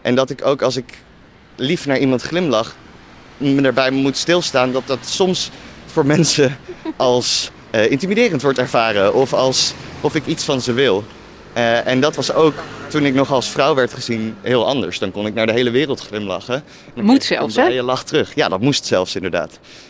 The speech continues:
Speaker 1: En dat is, eh, eh, ja, er is, da-, daar is nu wel echt een, een omslag in gemaakt.
Speaker 2: Is de wereld, eh, vriendelijker voor witte cis mannen?
Speaker 1: Ehm, niet zozeer vriendelijker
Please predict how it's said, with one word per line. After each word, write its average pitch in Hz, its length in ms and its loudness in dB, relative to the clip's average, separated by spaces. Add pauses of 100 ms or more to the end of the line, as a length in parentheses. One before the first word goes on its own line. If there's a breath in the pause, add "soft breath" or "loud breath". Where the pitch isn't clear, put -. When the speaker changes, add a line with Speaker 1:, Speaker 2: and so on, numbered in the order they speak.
(140 loud breath)
Speaker 1:
En 120 180 0
dat 113 180 0
is, 120 180 -6
eh, 107 300 0
eh, 82 40 -4 (200)
ja, 110 180 0
er 113 100 0
is, 113 220 -6
da-, 117 200 2
daar 127 240 0
is 127 100 -6
nu 123 160 2
wel 107 160 2
echt 104 160 -4
een, 107 240 -6
een 104 180 -8
omslag 110 360 -4
in 90 100 -8
gemaakt. - 440 -14 (320 soft breath)
Speaker 2:
Is - 200 -6
de 370 120 0
wereld, 320 440 2
eh, - 100 2 (140)
vriendelijker 277 640 2
voor 220 360 -2
witte 202 220 -4
cis 185 280 -4
mannen? 202 280 2 (960)
Speaker 1:
Ehm, 160 520 4 (880)
niet 175 320 0
zozeer 180 520 2
vriendelijker 180 1200 0